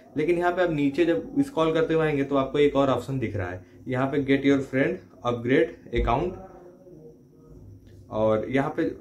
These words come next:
win flat पचास रुपीज और आपको इस पे click करना है। आप जैसे यहाँ पे क्लिक करेंगे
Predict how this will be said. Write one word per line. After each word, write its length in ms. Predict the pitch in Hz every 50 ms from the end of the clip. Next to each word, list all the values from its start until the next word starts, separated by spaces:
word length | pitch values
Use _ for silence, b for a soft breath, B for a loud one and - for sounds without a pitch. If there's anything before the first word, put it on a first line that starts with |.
| - 131 123
win 220 | 131 143 147 160 156
flat 360 | - - 131 127 147 143 -
पचास 340 | - 113 - 113 104 98 98
रुपीज 340 | 101 98 101 98 98 95 - -
और 260 | 120 120 117 117 113 - - - _ B B B B B B
आपको 280 | - 123 123 - - 165
इस 120 | 156 156
पे 120 | - 180 180
click 340 | 175 - - 160 165 165 165
करना 240 | - 120 101 104 104 101
है। 200 | 107 104 - -
आप 200 | - 123 135 135 131
जैसे 220 | 139 135 - 165 160
यहाँ 120 | 160 160
पे 80 | 160 165
क्लिक 280 | 160 - - 123 135 -
करेंगे 360 | 139 131 117 110 110 113 113